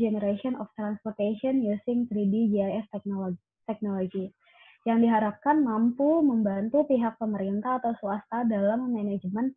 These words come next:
yang lebih baik dan efisien lagi dalam jangka waktu, eee, panjang untuk ke depannya. Eee,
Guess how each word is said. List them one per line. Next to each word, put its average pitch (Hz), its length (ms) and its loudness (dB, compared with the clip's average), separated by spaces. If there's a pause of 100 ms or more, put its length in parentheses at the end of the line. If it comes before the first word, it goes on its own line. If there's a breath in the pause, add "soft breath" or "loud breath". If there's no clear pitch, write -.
(360 soft breath)
yang 247 160 2
lebih 226 240 4
baik 196 320 0
dan 233 320 2
efisien 214 560 -2
lagi 196 260 -2
dalam 214 400 2
jangka 196 240 -6
waktu, 196 480 -4 (480 soft breath)
eee, 208 240 0
panjang 208 400 -2
untuk 214 300 -6
ke 202 80 -2
depannya. 180 420 -8 (1400)
Eee, 247 240 0